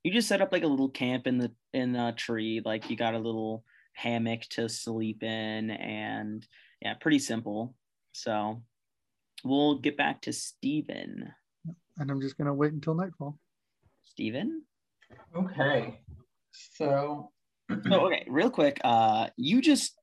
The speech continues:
Speaker 1: uh, so you just heard a monkey go crazy upstairs and start screaming about an intruder. Um, so you're
Speaker 2: Okay.
Speaker 1: assuming it's probably Blodden because that is a very Blodden move.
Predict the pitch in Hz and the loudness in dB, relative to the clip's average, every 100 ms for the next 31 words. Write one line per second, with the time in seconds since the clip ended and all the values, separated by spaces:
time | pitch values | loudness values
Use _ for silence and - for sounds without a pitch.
0 | _ 127 117 113 110 110 110 - _ _ | _ 4 4 4 4 2 0 -6 _ _
1 | _ - 147 147 180 240 - - - 135 | _ 2 4 4 4 2 0 -4 0 4
2 | 147 156 165 - - 120 117 113 127 135 | 4 4 2 -2 0 4 4 4 4 4
3 | 143 131 113 104 120 117 117 - 127 127 | 2 0 0 0 0 -2 -4 0 4 4
4 | 139 160 143 120 - - 120 123 139 139 | 4 4 4 2 -4 -2 2 4 4 2
5 | 123 120 123 117 - - 123 123 123 113 | -2 0 0 0 -2 -2 0 2 2 2
6 | 117 117 113 110 - 117 120 135 147 - | 2 2 -2 -4 -2 -2 2 0 0 -6
7 | - - _ - 123 120 117 113 113 - | -20 -20 _ 0 4 6 6 4 2 -6
8 | - _ _ _ _ _ _ _ - - | -14 _ _ _ _ _ _ _ -20 -20
9 | - - _ 151 185 302 247 - 175 190 | -20 -20 _ 2 6 6 6 4 2 2
10 | 185 117 - _ 113 117 131 131 127 127 | 0 -2 -4 _ 0 2 2 2 0 4
11 | 127 131 135 131 127 113 107 104 - - | 4 4 2 0 -2 -4 -4 -4 -8 -12
12 | - 113 113 107 107 110 110 110 110 120 | 2 2 4 0 -2 -2 0 0 -2 0
13 | 113 110 113 107 113 117 123 143 143 | 2 2 0 0 2 2 4 2 0